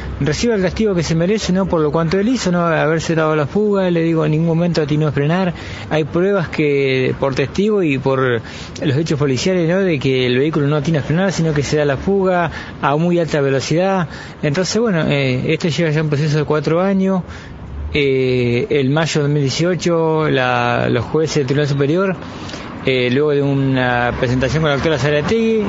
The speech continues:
ellos le niegan la probation a, a Smith y, y, bueno, y aducen de que necesita hacer haber una condena porque, bueno, por todos los hechos viales que están viendo en la provincia. Luego de, de recibir esta respuesta nosotros de la parte del Tribunal Superior, donde le niega la probation,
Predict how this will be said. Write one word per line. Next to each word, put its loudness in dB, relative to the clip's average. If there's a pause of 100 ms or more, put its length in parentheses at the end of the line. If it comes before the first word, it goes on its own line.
(140)
ellos 0
le 0
niegan 0
la 0
probation 0
a, 0
a 2
Smith 0 (600)
y, 2 (200)
y, 2
bueno, 0
y 2
aducen 0
de 0
que 0
necesita 0
hacer 0
haber 0
una 0
condena 0
porque, 0
bueno, 0
por -2
todos 0
los 0
hechos 0
viales 2
que 0
están 0
viendo 2
en 2
la 2
provincia. 0 (800)
Luego 2
de, 2
de 2
recibir 0
esta 0
respuesta 0
nosotros 0
de 2
la 2
parte 0
del 0
Tribunal 2
Superior, 2
donde 2
le 2
niega 2
la 2
probation, 0